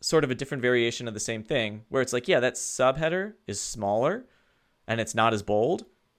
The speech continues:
and it doesn't have quite as much contrast with the background as the big white text does. But the fact that they make it yellow feels like it balances it out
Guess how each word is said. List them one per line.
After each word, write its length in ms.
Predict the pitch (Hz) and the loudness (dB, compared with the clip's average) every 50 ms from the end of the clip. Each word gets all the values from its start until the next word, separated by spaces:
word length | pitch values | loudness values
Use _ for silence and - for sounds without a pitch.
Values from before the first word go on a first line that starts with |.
| _ _ _ _ _ - | _ _ _ _ _ -6
and 140 | - 120 117 | -4 -4 -4
it 180 | 104 101 - - | -6 -8 -4 2
doesn't 400 | 123 120 123 123 147 143 - - | 4 4 4 4 2 -6 -6 -4
have 260 | 117 123 120 - - | -2 -2 -2 -2 -4
quite 460 | - - - - 120 117 120 139 143 | -14 -10 -8 -2 2 4 4 4 2
as 120 | 147 139 131 | 0 -4 -4
much 180 | 135 139 - | -6 -6 -6
contrast 460 | - - 123 123 123 - 120 123 - - | -4 -4 -4 -4 -2 -2 -4 -4 -4 -8
with 80 | - | -10
the 80 | - 107 | -8 -2
background 560 | 101 98 101 - - 120 127 135 151 180 - _ _ _ - | 0 0 0 0 -2 -2 -2 -2 -4 -6 -10 _ _ _ -10
as 140 | 113 104 | -8 -4
the 80 | 107 104 98 110 _ _ - - | -4 -4 -4 -6 _ _ -12 -4
big 160 | - 95 110 135 | -2 -2 -2 2
white 200 | 98 101 104 - | 2 0 0 0
text 260 | - - - - - - | -2 -6 -6 -6 -6 -6
does. 240 | 165 165 190 - _ _ _ - - - - _ _ - | -6 -6 -6 -8 _ _ _ -20 -20 -20 -20 _ _ 8
But 280 | 139 139 123 - - | 10 10 10 8 4
the 60 | - | -2
fact 260 | 110 - 113 120 123 - | -2 2 2 2 2 0
that 120 | 143 131 | -4 -4
they 100 | - 127 | -4 -4
make 180 | 123 120 117 - | -4 -4 -4 -6
it 80 | 98 | -6
yellow 460 | 73 101 95 98 107 120 139 165 170 _ _ _ _ | -4 -4 -2 0 0 0 0 -2 -4 _ _ _ _
feels 300 | _ - - 139 139 131 | _ -4 0 0 0 0
like 160 | 151 151 - | -2 -6 -6
it 140 | 165 - - | -8 -10 -6
balances 480 | - 98 98 110 117 117 - 127 113 120 | -4 -2 -2 -2 -2 -4 -6 -6 -2 -2
it 180 | 120 - - - | -2 -2 -4 -4
out 320 | 95 98 120 151 151 - | 0 2 2 2 2 -2